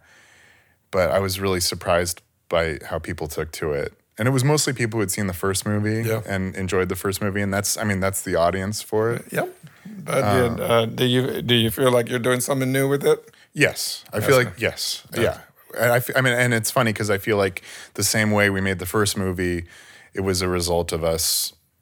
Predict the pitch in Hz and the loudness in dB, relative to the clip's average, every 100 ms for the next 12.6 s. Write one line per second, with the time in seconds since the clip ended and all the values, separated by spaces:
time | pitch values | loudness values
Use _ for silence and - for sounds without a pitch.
0 | - - 87 82 - 87 80 78 78 78 | -10 -4 -4 -2 -2 -2 -2 -4 -6 -8
1 | 76 78 - _ - 76 67 - 69 - | -12 -16 -20 _ -10 -8 -8 -8 -8 -10
2 | _ _ - 92 85 80 78 - - 87 | _ _ -10 -6 -4 -4 -8 -12 -10 -6
3 | 85 - - - 92 85 80 104 - - | -6 -6 -8 -6 -4 -4 -4 -4 -4 -2
4 | 107 104 104 123 107 101 90 85 113 110 | -4 0 2 2 0 0 -2 2 2 2
5 | 92 87 92 95 87 90 85 80 87 87 | 0 4 4 4 2 -2 -2 -6 -4 -4
6 | 80 76 76 76 73 71 82 - 87 78 | -4 -6 -6 -6 -8 -6 -6 -4 -4 -2
7 | 82 80 80 78 80 78 - 80 78 - | -2 -2 -4 -6 -6 -6 -6 -6 -4 -4
8 | 76 73 71 - - - - 101 101 95 | -4 -6 -10 -14 -20 -20 -6 -2 -2 -4
9 | 82 104 110 87 95 90 80 76 76 98 | -2 0 0 -2 -4 -4 -4 -6 -6 -4
10 | 107 101 98 104 120 90 82 78 101 95 | -4 -2 0 0 2 0 -2 0 0 0
11 | 80 78 _ _ - - 92 85 - _ | -2 -16 _ _ -12 0 2 2 0 _
12 | _ - - 90 82 69 | _ -6 -2 -2 -4 -8